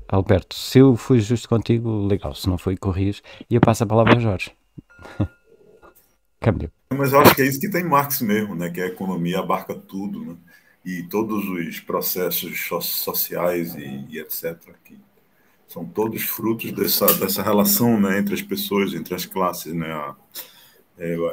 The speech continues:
Speaker 2: é, eu acho que isso é, é, be-, é bem Marx. Só que é, é engraçado porque vocês viram a, o texto que eu coloquei lá de Hannah Arendt, né? Lá no, no, no, no Messenger, né?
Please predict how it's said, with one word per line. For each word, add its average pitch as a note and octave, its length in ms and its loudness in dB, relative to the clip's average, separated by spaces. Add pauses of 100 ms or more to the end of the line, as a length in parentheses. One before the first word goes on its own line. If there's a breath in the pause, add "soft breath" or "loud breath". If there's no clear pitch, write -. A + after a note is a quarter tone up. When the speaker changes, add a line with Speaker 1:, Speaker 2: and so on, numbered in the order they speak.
Speaker 2:
é, - 200 -14 (100)
eu E2 120 -8
acho E2 180 -8
que G2 80 -16
isso - 180 -6
é, - 280 0 (100)
é, E2+ 80 -6
be-, D#2+ 180 -8
é F2+ 80 -6
bem G#2 180 -2
Marx. F#2 360 2
Só B2+ 180 6
que E3+ 340 -4
é, C3+ 260 -6
é C#3 40 -4
engraçado C3+ 600 6
porque G#2+ 720 2 (100)
vocês - 280 -2
viram G2+ 640 0
a, F2 120 -2
o F#2+ 120 -10
texto - 260 -4
que - 80 -20
eu - 40 -20
coloquei F#2 360 -6
lá F2+ 180 4
de E2+ 220 -6
Hannah F2+ 400 -4
Arendt, F2 520 -4 (160)
né? E2 200 -12 (440)
Lá F2 120 -4
no, D#2 360 -6 (1400)
no, F2+ 120 -8
no, E2+ 400 -2 (220)
no E2+ 140 -6
Messenger, E2+ 600 -2
né? D2 140 -18